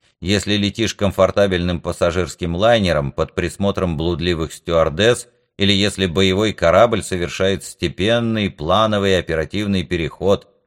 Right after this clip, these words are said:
из одного сектора пространства в другой, невесомость толком даже распробовать не удается.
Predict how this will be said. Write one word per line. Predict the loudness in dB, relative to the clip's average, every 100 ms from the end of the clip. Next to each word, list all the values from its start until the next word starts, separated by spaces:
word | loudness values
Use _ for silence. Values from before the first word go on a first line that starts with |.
| _
из | -2 0
одного | 0 2 2 2
сектора | 0 0 0 0 0
пространства | 2 0 2 0 0 -2 -6 -8
в |
другой, | -4 -6 -4 0 0 0 -6 _ _
невесомость | 0 2 2 0 0 0 2 -2 -4 -8
толком | -2 0 0 0
даже | 2 4 4
распробовать | 2 2 0 0 2 -2 -4 -2
не | -2
удается. | 0 0 0 -2 -6 -16